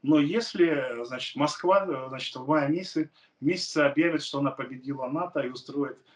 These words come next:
грандиозный парад на Красной площади.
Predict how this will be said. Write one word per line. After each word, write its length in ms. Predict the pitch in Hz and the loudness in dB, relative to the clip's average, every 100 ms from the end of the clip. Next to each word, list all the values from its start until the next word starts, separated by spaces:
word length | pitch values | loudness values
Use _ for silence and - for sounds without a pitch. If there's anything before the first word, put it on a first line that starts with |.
| _ | _
грандиозный 920 | 120 156 254 233 233 233 196 160 147 | -6 2 2 4 2 4 2 4 2
парад 480 | 143 156 185 190 190 | 4 4 6 2 2
на 140 | 139 | -4
Красной 480 | - 139 143 - 110 | -2 -4 -6 -6 -12
площади. 640 | - 107 107 - - 107 | -10 -12 -12 -14 -16 -20